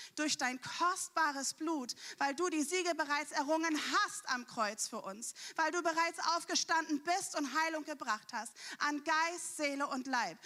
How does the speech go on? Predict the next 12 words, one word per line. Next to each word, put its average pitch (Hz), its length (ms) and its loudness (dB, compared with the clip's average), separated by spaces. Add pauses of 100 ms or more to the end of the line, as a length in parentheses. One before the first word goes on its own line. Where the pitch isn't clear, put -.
(200)
Und 339 180 0
ich - 160 -4
rufe 370 360 0
Freiheit 359 760 0
aus 202 320 -2 (200)
und 311 200 0
im 311 180 2
Namen 359 440 2
Jesus 330 380 0
sage 311 340 0
ich 285 120 -8 (380)
Amen. 302 680 0